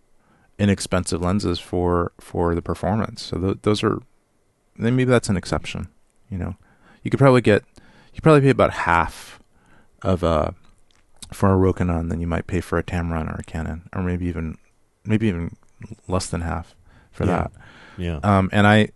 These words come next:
Speaker 1: so that's why I have all these Rokinons, 'cause they're awesome. Like, yesterday I did this shoot for this motorcycle company called Ducati.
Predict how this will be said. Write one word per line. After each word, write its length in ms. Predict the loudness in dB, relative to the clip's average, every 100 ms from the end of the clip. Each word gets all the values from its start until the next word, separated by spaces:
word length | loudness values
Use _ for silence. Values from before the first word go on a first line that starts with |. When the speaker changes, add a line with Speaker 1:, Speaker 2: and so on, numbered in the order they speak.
| -6
Speaker 1:
so 120 | 2
that's 180 | 2 4
why 80 | 4
I 40 |
have 140 | 4 4
all 100 | 2
these 140 | 2
Rokinons, 500 | 2 0 0 -4 -6
'cause 140 | -4 0
they're 160 | 0 2
awesome. 520 | 2 2 -4 -6 -14 -20 _ _ _ _
Like, 140 | 0 2
yesterday 340 | 2 2 2
I 40 | 2
did 160 | 0
this 120 | -2
shoot 260 | -2 -4 -4
for 160 | -4 -4
this 200 | -4 -8 _ -20 -10 -4
motorcycle 480 | -2 -2 -2 -4
company 380 | -4 -6 -4 -8
called 240 | -6 -8 -6
Ducati. 440 | -6 -4 -6